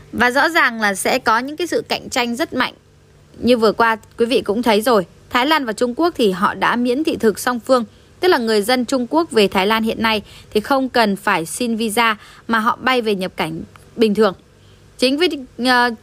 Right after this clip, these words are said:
chính vì cái điều đó mà du lịch ở Thái Lan hiện nay cũng đang rất là phát triển quý vị. Đặc biệt là gì? Ờ, Trung Quốc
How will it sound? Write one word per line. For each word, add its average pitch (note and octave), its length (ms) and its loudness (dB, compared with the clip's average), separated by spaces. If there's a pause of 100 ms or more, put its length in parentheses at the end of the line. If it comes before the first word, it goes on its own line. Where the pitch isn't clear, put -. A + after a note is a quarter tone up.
(140)
chính C4 160 0
vì D#4+ 80 2
cái D4+ 120 -2
điều C#4+ 140 4
đó A3 400 2 (100)
mà G#3 340 0 (240)
du D#4+ 120 -2
lịch C4 140 4
ở G3 140 0
Thái G3+ 180 0
Lan C4+ 220 2
hiện B3+ 200 -4
nay B3 160 -2
cũng A3 220 -8
đang B3 240 -2
rất E4 160 -6
là A3+ 100 -2
phát D4 220 -4
triển G3 260 0
quý G#3+ 100 -4
vị. - 220 0 (200)
Đặc G3+ 140 0
biệt A3 280 2
là F#3+ 180 0
gì? F#3 260 -2 (760)
Ờ, F#3+ 340 2
Trung C4 280 0
Quốc F4+ 240 4